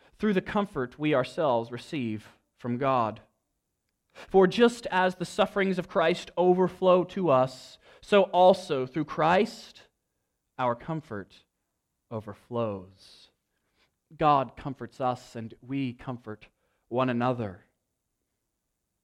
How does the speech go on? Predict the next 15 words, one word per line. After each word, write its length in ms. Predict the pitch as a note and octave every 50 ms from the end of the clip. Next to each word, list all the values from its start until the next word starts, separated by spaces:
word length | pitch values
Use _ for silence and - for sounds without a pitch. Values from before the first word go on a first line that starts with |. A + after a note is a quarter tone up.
| _ _ _ _ _ _ _ - -
When 460 | - F3+ F#3 F#3+ G3 F#3+ F#3 F3 -
tragedy 520 | - - F#3+ E3 D#3+ E3 D#3+ D#3+ D3+ D3 C3+
strikes, 760 | B2 - - - D#3+ D#3+ D3+ B2+ A2 A2 A2 A2 - - -
the 180 | - C3+ C3 -
right 360 | C#3+ C#3+ E3+ D#3+ E3 E3 - - - - _ _
response 1120 | C3+ C#3 C3+ - - - - - - - D#3+ D#3 C#3 A#2 A2 G#2 G#2+ A#2 - - - - _
is 380 | D#3 C3+ C3 B2 - - - _ _ - -
to 340 | F#3+ F#3 D3+ A#2+ A#2 A#2+ A#2 - _ _
sorrow 800 | - - - - G3 E3 F3 F3 E3+ C#3+ A#2 A2 A2 A#2+ C#3 - - _ _ _ _
over 440 | - F3 F#3 F#3+ F3+ D#3+ F3 D3 B2+
it, 260 | G#2+ - - _ _ - - _ _ _ _ _ _ _ _ _ _ _ _ _ _ _ _ _ _ _ - -
to 280 | - G3 F#3+ F#3+ F#3 F#3 - - _
lament 800 | - E3+ F3+ F#3 F3+ F3 F3 E3+ E3 F3+ G3 F#3 B2+ - - -
and 180 | D3 D3+ D3+ D3 -
to 240 | - F#3+ E3 C#3